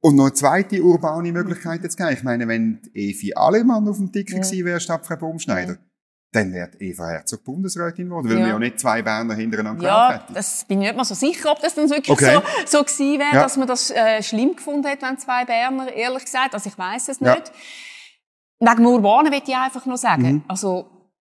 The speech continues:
Speaker 2: wir haben jetzt immer von Z-, ich habe jetzt von Zürich geredet, aber die Eva Herzog hat, würde natürlich die urbane Schweiz auch sehr vertreten, also von,
Speaker 1: Ja, ja,
Speaker 2: also
Speaker 1: klar.
Speaker 2: Stadt, oder? Das wäre wirklich, also, weiss Gott, auch eine urbane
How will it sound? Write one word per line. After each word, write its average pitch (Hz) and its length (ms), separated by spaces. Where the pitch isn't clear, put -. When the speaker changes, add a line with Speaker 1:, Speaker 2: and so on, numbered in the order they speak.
Speaker 2:
wir 208 80
haben 220 120
jetzt 202 180
immer 247 160
von 240 140
Z-, - 200
ich 208 100
habe 208 80
jetzt 208 120
von 208 120
Zürich 294 320
geredet, 226 400
aber 185 220
die 208 100
Eva 190 220
Herzog 190 600
hat, 190 160
würde 202 240
natürlich 185 600
die 202 120
urbane 170 420
Schweiz 160 340
auch 180 80
sehr 185 280
vertreten, - 540
also 135 340
von, 156 240
Speaker 1:
Ja, 135 160
ja, 220 120
Speaker 2:
also - 100
Speaker 1:
klar. 139 140
Speaker 2:
Stadt, 160 360
oder? 165 160
Das 202 200
wäre 220 460
wirklich, 220 320
also, 202 220
weiss 180 280
Gott, 202 200
auch 160 320
eine 175 100
urbane 156 440